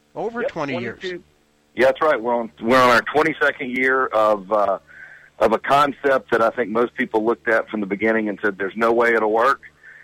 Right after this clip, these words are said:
Speaker 2: And, uh, not only did it work, it's, it's continuing to work. That's for sure. It's a, it's a great collection of golf courses that, uh, we've hosted some, what, twenty-two professional events now, I guess twenty-four professional events, actually.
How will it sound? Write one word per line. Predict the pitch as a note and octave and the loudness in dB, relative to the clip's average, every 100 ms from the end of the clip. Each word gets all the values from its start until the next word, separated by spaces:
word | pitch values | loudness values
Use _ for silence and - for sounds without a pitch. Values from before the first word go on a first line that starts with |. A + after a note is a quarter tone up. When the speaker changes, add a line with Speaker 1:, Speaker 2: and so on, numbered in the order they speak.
| _ - | _ -4
Speaker 2:
And, | G2+ G#2 G2+ G2+ G2+ | 2 4 4 2 2
uh, | G2+ G2 G2 G2+ | 4 4 2 0
not | A2+ A#2+ | 0 2
only | A#2+ A#2+ | 2 0
did | A2 A2+ | -2 -4
it | G#2 | -2
work, | A#2+ B2+ - | 0 0 -2
it's, | G#2+ G#2 - | -4 -4 0
it's | G#2+ - | -2 0
continuing | C3 A#2 D#3 D#3 B2+ G#2+ | -4 0 0 0 -4 -4
to | |
work. | G2+ F#2+ - | -4 -4 -2
That's | G#2+ A2 | -4 -2
for | A2 | -6
sure. | - C3+ G#2+ | -2 0 2
It's | G2 - | 0 0
a, | G2+ G2+ | 0 0
it's | - | -2
a | G2 | -2
great | G#2 A#2+ C3 - - | 2 4 4 -2 -2
collection | A#2+ A#2+ A2+ A2 | 2 2 0 -2
of | G2+ | -2
golf | F#2 A2 G#2+ | 2 2 2
courses | - B2 A2 A#2 A2 _ - - - - - | 2 2 2 -2 -4 _ -20 -20 -20 -20 0
that, | A2 G#2+ G#2 G2+ | 6 6 6 4
uh, | G2+ F#2+ | 6 4
we've | F#2+ A2+ | 2 0
hosted | A2+ A#2 G#2+ - G#2 - A#2 | 2 0 0 -4 -6 -2 0
some, | A2 G#2+ G#2 G2+ E2+ | 2 2 -2 -6 -2
what, | G2+ G2+ | -2 -2
twenty-two | - A#2+ A#2 - A#2+ | -4 -4 -4 -2 -2
professional | - G#2 A#2 - A2+ G#2+ | 0 0 -2 0 -2 0
events | A2 A2+ - | -2 -6 -2
now, | A2 | -2
I | G#2+ | 0
guess | G2+ - | -4 -2
twenty-four | A#2 G#2+ - B2 | -2 0 2 0
professional | - F#2+ F#2+ - F2 | 0 -2 -2 -2 -6
events, | F#2 F2+ | -6 0
actually. | A2 A2+ F#2 F#2+ | 0 0 -4 -4